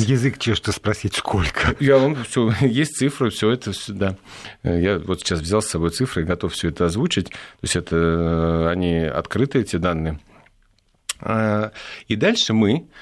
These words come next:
Speaker 2: получив эти все денежные средства, бюджетные, подчёркиваю, мы распределяем, что положено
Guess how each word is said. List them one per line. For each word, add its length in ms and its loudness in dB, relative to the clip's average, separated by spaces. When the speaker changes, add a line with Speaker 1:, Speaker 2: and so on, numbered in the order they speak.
Speaker 2:
получив 420 0
эти 200 -2
все 420 2
денежные 440 2
средства, 520 -4
бюджетные, 540 -2
подчёркиваю, 640 -4
мы 140 4
распределяем, 760 -2
что 200 -2
положено 640 0